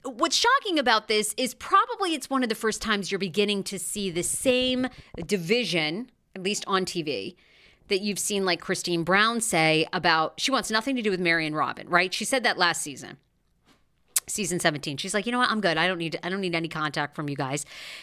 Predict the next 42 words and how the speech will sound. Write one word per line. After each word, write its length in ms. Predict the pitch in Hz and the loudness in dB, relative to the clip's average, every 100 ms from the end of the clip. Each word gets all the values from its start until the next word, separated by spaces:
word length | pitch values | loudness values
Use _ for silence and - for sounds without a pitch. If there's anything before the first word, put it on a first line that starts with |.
| - - _ _ | -20 -20 _ _
And 100 | 196 | -2
she 120 | 185 220 | 2 2
hasn't 200 | 190 170 | 2 0
had 160 | 214 | 0
any, 280 | 233 147 - _ _ _ _ | 0 -4 -8 _ _ _ _
you 140 | - 156 | -6 -2
know? 260 | 147 175 - _ | 0 -2 -6 _
It's 100 | - | -14
been 160 | - 185 | 0 2
over 260 | 180 160 170 | 4 4 2
a 80 | |
year 340 | 156 214 262 262 | 2 2 4 4
probably, 800 | 254 247 233 220 226 226 226 214 | 4 4 4 2 2 2 2 0
or 160 | 151 | -2
six 340 | 147 - - 180 | -2 -2 -2 2
months 300 | 208 208 - | 4 4 0
since 200 | 185 - | -4 -2
they 120 | 156 | -2
filmed 340 | - 214 214 | 0 0 4
that, 140 | 190 180 | 2 2
and 100 | 170 | 2
now 260 | 165 185 | 2 2
it's 160 | 180 170 | -2 -4
been 320 | 156 147 131 - _ - | -8 -8 -10 -14 _ -6
going 180 | 160 | -4
on 140 | 151 139 | -4 -4
two 180 | - 214 | -4 -2
years. 260 | 143 120 | -2 -4
She's 160 | - 151 | -8 -4
probably 220 | 156 147 | -4 -2
had 160 | 147 147 | -6 2
no 160 | 170 | 2
contact 460 | 175 165 139 151 143 | 2 -4 -4 -4 -4
with 100 | 151 | -2
Robin 320 | 147 143 139 | -2 -2 -6
or 60 | 139 | -8
Mary. 320 | 143 - - - - - - - _ _ _ _ | -10 -12 -16 -20 -18 -18 -20 -20 _ _ _ _
So, 600 | - - 302 277 269 240 - _ _ - | -12 4 6 6 4 2 -4 _ _ -2
but 300 | 277 277 - _ _ _ - | 2 2 -2 _ _ _ -4
Christine 720 | 302 - - 359 381 262 - | -2 0 -2 -4 -2 -4 2
acts 260 | 226 220 - | 4 4 0
shocked 560 | - 254 185 156 - | 0 2 2 0 -6